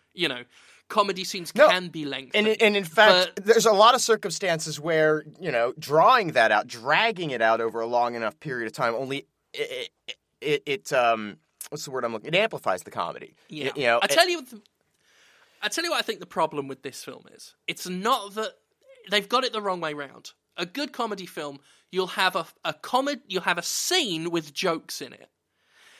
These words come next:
Speaker 1: And here, it's one joke that they've tried to turn into a scene.
Speaker 2: I do think, yes, I do think that they've kind of gotten it backwards. And you know what? That's, and, and it's kind of, boy, that's kind of ballsy of us to say that, isn't it?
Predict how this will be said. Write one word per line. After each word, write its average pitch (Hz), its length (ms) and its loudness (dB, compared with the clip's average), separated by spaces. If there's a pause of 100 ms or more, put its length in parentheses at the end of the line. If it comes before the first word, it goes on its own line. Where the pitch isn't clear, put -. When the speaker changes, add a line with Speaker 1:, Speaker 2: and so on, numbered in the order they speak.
(180)
Speaker 1:
And 185 220 0
here, 233 420 0
it's 180 240 -4
one 220 440 0
joke 190 380 0
that 156 120 -8
they've 151 160 -8
tried 151 220 -6
to - 80 -14
turn 151 200 -10
into 143 300 -12
a 127 60 -12
scene. - 400 -16 (500)
Speaker 2:
I 190 100 6
do 170 180 0
think, 170 180 -8
yes, 143 240 6
I 147 60 -6
do 143 140 -12
think 139 200 -12
that - 100 -20
they've 123 160 -10
kind 120 180 -6
of 104 60 -10
gotten 104 300 -4
it 95 100 -14
backwards. 95 460 -8
And 185 160 0
you 196 100 0
know 202 120 6
what? 208 180 2
That's, - 400 2 (100)
and, 175 240 4
and 160 140 2
it's - 240 -10
kind 202 220 0
of, 160 80 -6 (1200)
boy, 135 300 8
that's - 360 4 (460)
kind 214 160 6
of 156 160 2
ballsy 143 440 6
of 104 80 0
us 123 200 4
to 101 100 -12
say 95 260 -6
that, 87 220 -4
isn't 127 220 -8
it? 135 140 -6